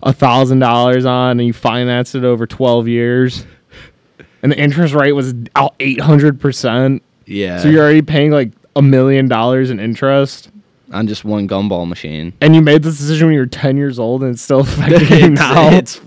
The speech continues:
Speaker 2: it follows me every day of my life.
Speaker 1: You still got that gumball machine, though. It was
Speaker 2: Yeah,
Speaker 1: worth
Speaker 2: no,
Speaker 1: it.
Speaker 2: fucking worth it. Stocked up in my room.
Speaker 1: And especially if you put a quarter, like, if it costs a quarter, and it'll pay for itself.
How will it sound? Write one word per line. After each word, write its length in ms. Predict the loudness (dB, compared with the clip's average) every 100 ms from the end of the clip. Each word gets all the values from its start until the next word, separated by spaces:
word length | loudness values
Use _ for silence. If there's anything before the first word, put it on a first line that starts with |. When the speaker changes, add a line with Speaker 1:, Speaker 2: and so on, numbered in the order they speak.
| -8
Speaker 2:
it 120 | -6
follows 480 | -4 -2 -2 -2 -4
me 180 | -6
every 240 | -4 -6 -4
day 180 | -2 -2
of 60 |
my 120 | -2 -4
life. 540 | -4 -4 -8 -12 _ -14
Speaker 1:
You 360 | -12 -10 -8 -6
still 240 | -2 0
got 200 | 0 -2
that 140 | -4 -4
gumball 340 | -4 -4 -4
machine, 300 | -8 -8 -8
though. 200 | -8 -6
It 20 | -6
was 80 | -4
Speaker 2:
Yeah, 80 | -4
Speaker 1:
worth 240 | -4 -4
Speaker 2:
no, 160 | -6 -6
Speaker 1:
it. 20 |
Speaker 2:
fucking 360 | -8 -10 -10 -8
worth 260 | -8 -8
it. 320 | -8 -8 -8 -14
Stocked 440 | -12 -8 -6 -8
up 220 | -10 -10 -10
in 80 |
my 140 | -10 -10
room. 360 | -10 -10 -6
Speaker 1:
And 100 | 0
especially 400 | 0 2 -2 -2
if 40 | -2
you 200 | -2 -4
put 200 | -6 -6
a 60 |
quarter, 520 | -6 -6 -4 -4 -4 -6
like, 240 | -8 -8
if 140 | -10 -12
it 60 |
costs 240 | -8 -8 -8
a 60 |
quarter, 400 | -10 -8 -6 -6
and 260 | -6 -10 -12 -18
it'll 320 | -12 -8 -8 -8
pay 280 | -6 -6
for 200 | -8 -10
itself. 500 | -10 -10 -10 -10 -14